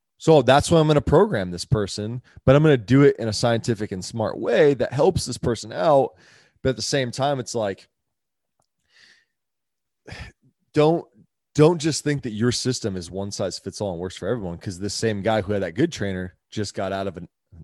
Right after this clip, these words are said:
I hate to throw L A Fitness under the bus, but an L A Fitness trainer,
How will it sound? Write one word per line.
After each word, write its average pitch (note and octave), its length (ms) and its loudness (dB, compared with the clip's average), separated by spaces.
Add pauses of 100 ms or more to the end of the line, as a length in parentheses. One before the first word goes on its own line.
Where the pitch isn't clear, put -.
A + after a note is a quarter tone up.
(220)
I - 40 -20
hate - 180 -10
to - 80 -16
throw E2 240 -10
L D#2+ 140 -8
A D#2+ 60 -10
Fitness - 360 -10
under E2 120 -12
the D2+ 60 -16
bus, D#2+ 340 -8 (360)
but G#2 120 -2
an G#2 60 -4
L F#2+ 140 -4
A F2 60 -8
Fitness D#3+ 320 -4
trainer, F2+ 420 -8